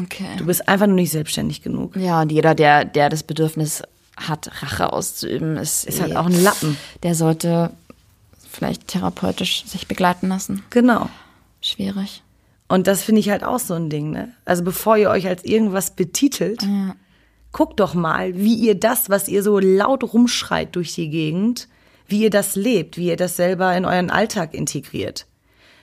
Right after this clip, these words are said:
Speaker 2: Weil es ist immer leicht, mit dem Finger auf jemanden zu zeigen und zu schreien, ich bin das nicht geworden, weil der und der schuld daran ist.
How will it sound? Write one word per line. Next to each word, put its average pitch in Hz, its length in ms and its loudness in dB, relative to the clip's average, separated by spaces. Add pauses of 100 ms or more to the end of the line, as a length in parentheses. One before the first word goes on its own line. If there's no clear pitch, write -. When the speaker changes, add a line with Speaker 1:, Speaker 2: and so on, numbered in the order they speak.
Speaker 2:
Weil 185 80 2
es 180 80 -2
ist 196 120 -4
immer 240 200 6
leicht, 220 500 2
mit 180 120 -4
dem - 80 -8
Finger 226 320 2
auf 151 120 -4
jemanden 175 300 -4
zu - 140 -12
zeigen 180 380 -4
und 175 320 -8
zu 190 100 -6
schreien, 180 460 -2 (380)
ich - 240 0
bin 226 220 4
das 226 240 0
nicht 226 220 -4
geworden, 202 680 0 (260)
weil 165 220 0
der 247 340 2
und 233 140 2
der 214 120 2
schuld 202 340 2
daran 160 300 -2
ist. - 440 -12